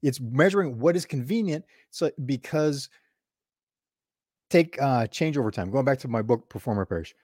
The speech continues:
We're gonna talk about how did, how did we make things, uh, quicker on change over time? Being able to define what that meant correctly made all the difference in the world. So what that means in manufacturing world is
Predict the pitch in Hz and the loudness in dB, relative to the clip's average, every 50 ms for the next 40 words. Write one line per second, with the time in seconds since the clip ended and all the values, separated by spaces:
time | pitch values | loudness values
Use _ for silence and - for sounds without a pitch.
0 | _ _ _ _ _ _ - 117 113 107 101 - 135 131 127 - 123 110 110 110 | _ _ _ _ _ _ -10 -8 -6 -6 -4 -2 -2 -2 0 -2 -2 -2 -2 -2
1 | 113 107 87 98 127 135 135 131 120 107 - - - 127 139 135 113 110 127 120 | -2 -4 -4 -4 -2 -2 -2 -2 -4 -6 -8 -6 -4 -2 -2 -2 -4 -4 -4 -4
2 | 110 104 117 113 107 104 107 110 113 - - 120 107 104 104 95 - - - _ | -4 -4 -4 -4 -4 -2 -4 -4 -4 -6 -6 -6 -4 -4 -6 -8 -10 -12 -18 _
3 | _ _ _ _ _ _ _ _ _ _ _ - 120 95 90 82 - _ - - | _ _ _ _ _ _ _ _ _ _ _ -4 -4 -4 -4 -6 -10 _ 2 2
4 | 240 - 175 143 135 - 135 120 107 95 - 135 131 135 123 120 107 95 92 90 | 2 4 2 0 0 0 -2 -4 -4 -2 -2 -2 -2 0 0 0 -2 -2 -2 -4
5 | - - 87 82 80 - _ _ _ _ _ _ _ _ _ _ _ - 127 143 | -6 -6 -8 -8 -10 -14 _ _ _ _ _ _ _ _ _ _ _ 2 2 4
6 | 156 165 180 180 180 170 160 127 113 110 - - 185 190 208 196 175 151 151 156 | 4 4 2 2 2 2 2 0 0 -4 -6 -4 -4 -2 -2 -2 -2 -2 -2 -2
7 | - - 110 98 123 143 185 214 190 139 - - - - 127 113 127 170 208 - | -2 -4 -4 -4 -4 -4 -4 -4 -6 -8 -12 -14 -8 -6 -4 -2 -2 -2 -2 -4
8 | - - 113 98 95 98 - _ _ _ _ _ _ - 123 117 117 110 - - | -2 -2 -2 0 -2 -4 -6 _ _ _ _ _ _ -2 0 2 2 2 0 0
9 | 147 170 180 175 165 160 160 - - 123 - - 127 120 127 151 160 135 95 82 | 2 2 2 2 2 0 0 0 -2 -4 -2 -2 -2 -2 0 0 0 0 0 -2
10 | - - 120 101 104 127 131 - - 175 - - 151 170 185 160 123 120 139 156 | -2 -2 -2 0 0 0 -2 0 -2 -4 -2 -2 -2 0 2 2 2 2 0 -2
11 | - 113 98 101 98 98 98 95 - - 208 220 - 214 180 143 123 123 127 131 | -2 -2 0 0 0 0 -2 -2 -2 -2 0 0 0 0 0 0 2 2 4 4
12 | 135 117 107 104 101 - | 4 4 2 0 0 -2